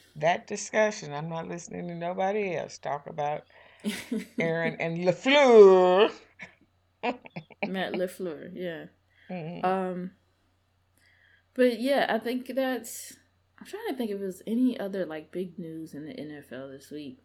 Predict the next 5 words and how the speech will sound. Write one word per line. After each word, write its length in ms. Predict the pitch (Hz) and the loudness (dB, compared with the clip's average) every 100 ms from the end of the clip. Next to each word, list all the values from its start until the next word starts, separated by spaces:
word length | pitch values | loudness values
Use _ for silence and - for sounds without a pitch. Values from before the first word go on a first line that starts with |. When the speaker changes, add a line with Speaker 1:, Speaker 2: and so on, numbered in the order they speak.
| - | -18
Speaker 2:
Um, 420 | 143 139 139 135 _ _ _ _ _ _ _ _ _ _ _ _ _ _ _ _ _ _ 339 | -16 -16 -18 -20 _ _ _ _ _ _ _ _ _ _ _ _ _ _ _ _ _ _ -20
Speaker 1:
Mm-mm. 300 | - - 254 _ _ _ _ _ _ _ - | -20 -18 -18 _ _ _ _ _ _ _ -16
Speaker 2:
no, 340 | 180 123 120 123 _ _ | -14 -14 -16 -20 _ _
yeah. 280 | - 123 123 127 _ _ _ - | -20 -16 -16 -18 _ _ _ -20
Speaker 1:
Mm. 160 | 214 | -20